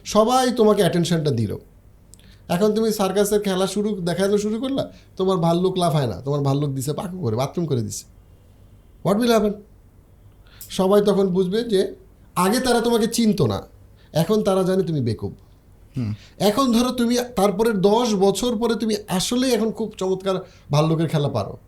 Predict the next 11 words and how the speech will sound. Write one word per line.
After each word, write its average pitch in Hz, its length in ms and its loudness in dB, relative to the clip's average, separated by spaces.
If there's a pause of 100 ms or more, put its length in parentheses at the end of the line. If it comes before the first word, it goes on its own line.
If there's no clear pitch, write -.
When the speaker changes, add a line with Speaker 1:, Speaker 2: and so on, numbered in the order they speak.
(680)
Speaker 1:
কিন্তু 202 260 2
তুমি 196 220 4
কিন্তু 185 220 2
আর 165 600 0
তোমার 135 500 -2
জীবনেও 165 580 0
ব্র্যান্ড 123 480 -2
দাঁড়াই 110 240 0
করাইতে 104 460 -4
পারবা 92 320 -8
না, - 240 -18